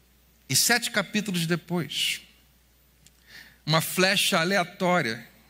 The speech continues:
do exército dos filisteus, o cara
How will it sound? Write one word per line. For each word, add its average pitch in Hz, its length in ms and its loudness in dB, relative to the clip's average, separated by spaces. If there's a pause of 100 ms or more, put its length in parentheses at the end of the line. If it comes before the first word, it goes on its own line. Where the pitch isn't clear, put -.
(520)
do 147 80 2
exército 143 480 -2
dos 127 140 -4
filisteus, 139 600 -2 (540)
o - 20 -20
cara 165 200 0